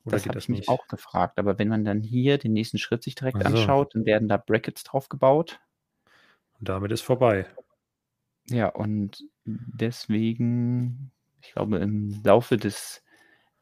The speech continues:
Speaker 2: Bauprozesses spielen sie keine Rolle. Ich glaube, dann werden noch weitere Brackets dran gebaut. Also es ist ja wirklich eine sehr massive
Speaker 1: Mhm.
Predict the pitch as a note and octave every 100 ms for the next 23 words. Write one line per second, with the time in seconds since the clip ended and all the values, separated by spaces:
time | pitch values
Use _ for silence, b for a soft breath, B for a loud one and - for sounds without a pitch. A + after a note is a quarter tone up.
0 | _ - A2 B2 C#3 - C3+ B2+ - G#2+
1 | G2+ A#2 C#3 C3+ C3 - G#2+ G#2 G2+ G2+
2 | G2+ - - G#2 B2+ C3+ - - B2+ -
3 | - - C3+ C#3 C3 C3+ G#2 G2+ G2 G#2
4 | G#2 - A2 G2 G#2+ G2+ G#2+ A2 - B2
5 | B2 B2+ A2+ G#2+ G#2+